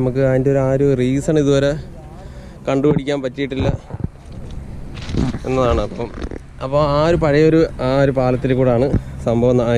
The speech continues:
ഈ ഒരു ആക്സിഡന്റ് നടക്കുന്നത്. അപ്പോൾ ഇത് അതിന് ശേഷം ഉണ്ടാക്കിയൊരു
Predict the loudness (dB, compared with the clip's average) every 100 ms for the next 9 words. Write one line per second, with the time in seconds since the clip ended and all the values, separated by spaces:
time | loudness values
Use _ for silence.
0 | 4 4 2 0 0 2 2 0 0 0
1 | -2 -4 -10 -6 -4 -4 -4 0 2 4
2 | 2 2 2 2 2 0 2 0 -2 -10
3 | -10 -6 -2 0 -2 0 -2 -2